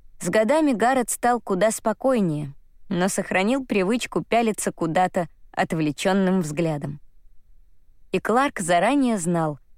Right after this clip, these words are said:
какой за этим последует вопрос. «Я тебе когда-нибудь рассказывал о своём последнем телефонном звонке?» — спросил Гаррет. «Да», —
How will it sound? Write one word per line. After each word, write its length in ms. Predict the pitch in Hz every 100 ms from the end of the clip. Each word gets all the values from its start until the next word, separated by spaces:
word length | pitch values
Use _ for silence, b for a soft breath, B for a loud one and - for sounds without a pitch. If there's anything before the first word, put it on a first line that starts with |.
| -
какой 400 | - 160 - 247
за 100 | 220
этим 420 | 202 175 190 214 196
последует 640 | 170 - 156 165 165 156
вопрос. 500 | 160 - 156 147 - - - - - - - - - - - - - - - - - - - -
«Я 280 | 180 226 262
тебе 280 | 262 240 262
когда-нибудь 800 | 254 220 247 254 247 226 226
рассказывал 840 | 214 214 - - 330 226 175 160 - -
о 80 | 185
своём 460 | 196 202 214 196
последнем 640 | 190 180 220 226 220 226 220
телефонном 720 | 214 185 165 214 202 196 196
звонке?» — 600 | 190 196 196 - 156 - - - - - - - -
спросил 540 | - - 165 - 156
Гаррет. 340 | 151 156 151 143 - - - - - - - - - - - - -
«Да», — 460 | 180 214 269 262